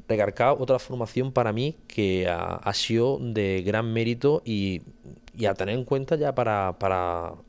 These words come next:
estos años, porque es una formación como que la banda de Coño y Tambor de Monte Calvario de Martos, que acompaña a tres hermandades ya en, de nuestra, de nuestra ciudad. Pero quiero dejar recalcar, aparte, ya que la viene el perdón,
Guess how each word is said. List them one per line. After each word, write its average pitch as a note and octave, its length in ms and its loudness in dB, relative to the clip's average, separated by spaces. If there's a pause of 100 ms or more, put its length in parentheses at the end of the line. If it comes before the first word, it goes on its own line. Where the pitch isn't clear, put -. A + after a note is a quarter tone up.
(160)
estos A2 320 0
años, C3 220 -2
porque - 240 -4
es - 20 2
una A2+ 140 0
formación A#2+ 460 0
como B2 340 0 (500)
que A2 480 4
la G#2+ 140 4
banda A2 220 2
de A#2+ 80 4
Coño A#2 100 2
y - 20 -4
Tambor A#2+ 240 4
de A#2+ 60 0
Monte A2+ 260 2
Calvario A2+ 240 4
de A#2 60 4
Martos, A#2 400 2 (100)
que A2 120 0
acompaña G#2+ 460 0
a B2 40 0
tres A#2 300 2
hermandades A2 520 0
ya A2+ 300 -2
en, G#2 240 -4
de G2+ 100 -2
nuestra, G2 460 -2
de G#2+ 140 -4
nuestra G2 200 -2
ciudad. D3 320 0
Pero G#2 240 4 (520)
quiero D3+ 180 10
dejar E3 240 6
recalcar, C#3+ 400 4
aparte, A#2+ 340 4
ya G#2+ 140 2
que A#2 80 0
la A2 100 4
viene A#2 140 2
el A2 100 0
perdón, G#2+ 440 0